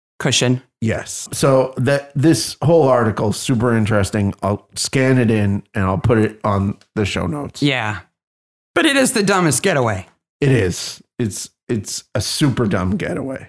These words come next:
Speaker 1: Like, yes, I know I've killed three people, but now I'll just jump in this boat and paddle away and never be seen again. Is that his plan?
Speaker 2: He's on, like, a punt.
Speaker 1: Yeah, like a canoe.
Speaker 2: Like, Scott could have easily just grabbed him.
Speaker 1: Yeah.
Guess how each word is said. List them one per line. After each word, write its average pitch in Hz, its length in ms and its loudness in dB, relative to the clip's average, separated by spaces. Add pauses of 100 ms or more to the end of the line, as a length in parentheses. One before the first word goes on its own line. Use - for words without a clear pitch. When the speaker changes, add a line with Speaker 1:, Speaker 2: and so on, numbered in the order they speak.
Speaker 1:
Like, 196 180 -2
yes, 214 200 0
I 196 80 2
know 180 160 4
I've 160 160 0
killed 170 240 0
three 156 160 2
people, 127 560 -2 (200)
but 170 140 0
now 185 220 4
I'll 160 80 0
just 160 200 -2
jump 160 220 0
in 160 60 2
this 143 160 2
boat 135 200 0
and 131 120 2
paddle 139 320 0
away 131 240 2
and 123 80 4
never 127 180 0
be 127 100 2
seen 127 220 2
again. 123 560 0
Is 131 120 0
that 147 120 0
his 196 140 0
plan? 220 480 0 (760)
Speaker 2:
He's 160 300 2
on, 175 340 2 (320)
like, 156 320 2 (920)
a 131 80 0
punt. - 420 2 (560)
Speaker 1:
Yeah, 196 400 -2
like 185 140 0
a 185 60 0
canoe. 208 640 2 (460)
Speaker 2:
Like, 170 160 4
Scott 214 480 2
could 180 140 4
have 147 160 4
easily 180 400 4
just 143 340 0
grabbed 180 380 2
him. 127 380 0
Speaker 1:
Yeah. - 380 0